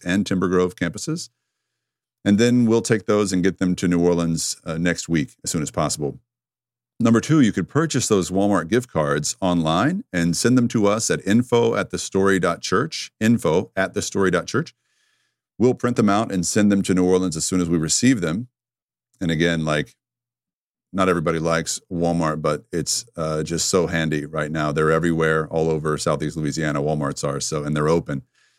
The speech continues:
So it's just a good way to be helpful. And the third way is if you'd like to make a special gift, financial gift to hurricane relief by visiting the story dot church slash give. Be sure to type hurricane relief in the notes section of that gift,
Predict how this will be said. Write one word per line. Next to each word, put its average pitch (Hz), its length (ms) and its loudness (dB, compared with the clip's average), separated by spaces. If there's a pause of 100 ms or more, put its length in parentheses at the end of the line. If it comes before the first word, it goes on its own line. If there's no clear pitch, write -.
(180)
So 73 100 -4
it's 71 160 -2
just 71 140 -4
a 73 40 0
good 76 140 0
way 76 100 2
to 71 80 0
be 69 80 0
helpful. 71 540 -4
And 110 100 2
the 120 60 0
third 180 220 2
way 101 380 2
is 87 400 -2
if 90 160 0
you'd 98 120 0
like 95 180 0
to - 80 -2
make 90 160 0
a 82 80 -2
special - 340 0
gift, 80 480 0
financial 82 420 -2
gift 78 280 0 (240)
to 78 100 -6
hurricane 90 380 0
relief 73 380 -2
by 80 120 2
visiting 82 600 0 (460)
the 90 80 0
story 92 680 2 (140)
dot 82 260 0
church - 600 0
slash 80 560 -2
give. 90 520 0 (440)
Be 120 140 4
sure 170 180 -2
to 139 140 -2 (300)
type 120 400 0
hurricane 110 480 0
relief 90 520 -2
in 95 120 0
the 90 80 2
notes 95 480 0
section 80 560 -2
of 78 140 -6
that 76 200 -2
gift, 76 300 -4